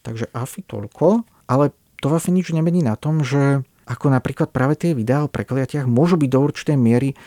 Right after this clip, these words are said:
minimálne ne-, neetické v určitej perspektívy a môžu mať nejaký vplyv na deti, ktoré to ako konzumujú.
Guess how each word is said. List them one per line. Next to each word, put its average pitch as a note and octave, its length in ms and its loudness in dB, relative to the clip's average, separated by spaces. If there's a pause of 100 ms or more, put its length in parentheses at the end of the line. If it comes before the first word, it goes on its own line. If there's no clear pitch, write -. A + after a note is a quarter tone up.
(160)
minimálne E3 400 6
ne-, A#2 320 4
neetické A2+ 640 0
v B2+ 80 -10
určitej - 320 -8
perspektívy A2 800 -2 (400)
a A#2 80 2
môžu D#3 400 4
mať C#3+ 160 2
nejaký C3+ 280 0 (120)
vplyv A#2+ 400 0
na G#2+ 480 0 (160)
deti, - 320 -12 (400)
ktoré - 240 -6
to G#2 160 -6
ako - 160 -8
konzumujú. - 560 -12